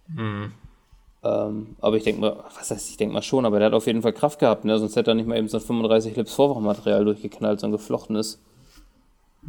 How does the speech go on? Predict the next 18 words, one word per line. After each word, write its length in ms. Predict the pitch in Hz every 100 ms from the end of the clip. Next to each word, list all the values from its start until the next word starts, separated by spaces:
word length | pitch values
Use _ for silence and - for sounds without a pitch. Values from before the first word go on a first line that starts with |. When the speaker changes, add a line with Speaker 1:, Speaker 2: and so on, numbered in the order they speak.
| -
Speaker 1:
Ja. 180 | 113 110 - - - - - - _ _ - -
Speaker 2:
Ja, 300 | 117 107 107
mein 140 | 107
Gott, 240 | 107 107 -
weg 160 | 107
ist 120 | 104 107
weg. 260 | 120 - - -
Wir 120 | 113
hatten 80 | 107
auf 140 | 123
jede, 280 | 123 117 113 -
auf 160 | 127
jeden 160 | 127 120
Fall 180 | - 117
jeder 200 | 120 110
einen 160 | 117
Fisch. 300 | - 123 - - _ _ _ _ _ _ _ _ _ - -
Und 560 | 104 95 95 95 -